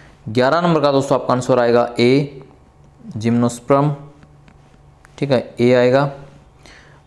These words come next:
बारह नंबर देखते हैं दोस्तों आपका, फटाफट से आप चेक कीजिए और आंसर बताइए कि आपके कितने मार्क्स जो हैं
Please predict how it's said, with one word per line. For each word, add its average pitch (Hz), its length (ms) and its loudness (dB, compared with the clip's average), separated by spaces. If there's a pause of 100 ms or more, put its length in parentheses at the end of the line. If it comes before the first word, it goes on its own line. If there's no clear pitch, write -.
(120)
बारह 123 360 0
नंबर 139 220 0
देखते 131 280 -2
हैं 139 60 2
दोस्तों 131 280 0
आपका, 131 240 -2 (680)
फटाफट 143 440 -2
से - 120 -2
आप 135 140 0
चेक 127 220 -2
कीजिए 131 260 0
और 143 120 2
आंसर 127 260 -2
बताइए 117 280 0
कि - 140 -4
आपके 120 240 -2
कितने 127 300 -4
मार्क्स 117 340 -2
जो 113 80 -2
हैं 139 200 -2